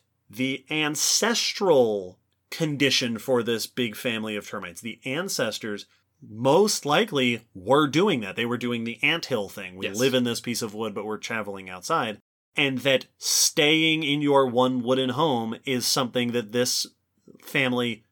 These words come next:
Speaker 1: evolved distinctly.
Speaker 2: Mm-hmm.
Speaker 1: Which is interesting because the, some previous thoughts have been that that is a very primitive. It's like, "Oh yeah, you're not ev-, you're not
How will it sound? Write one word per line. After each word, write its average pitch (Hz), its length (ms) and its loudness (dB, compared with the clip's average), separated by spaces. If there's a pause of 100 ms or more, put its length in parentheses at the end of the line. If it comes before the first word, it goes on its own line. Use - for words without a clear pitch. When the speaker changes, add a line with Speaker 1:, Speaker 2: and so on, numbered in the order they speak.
(240)
Speaker 1:
evolved 127 840 4
distinctly. - 800 -4 (220)
Speaker 2:
Mm-hmm. 104 480 -14 (160)
Speaker 1:
Which 139 200 2
is 139 100 2
interesting 220 320 2
because 127 380 0
the, - 160 -6 (160)
some 147 240 2
previous 160 360 2
thoughts 131 240 2
have 123 100 -2
been 120 120 -2
that 113 120 -4
that 123 220 2
is 120 100 0
a 123 60 -2
very 110 220 0
primitive. 101 760 -8 (340)
It's - 140 -4
like, 131 80 4
"Oh 190 160 8
yeah, 151 240 6
you're 123 220 2
not 127 200 4
ev-, 131 140 0
you're 135 160 2
not 135 220 -2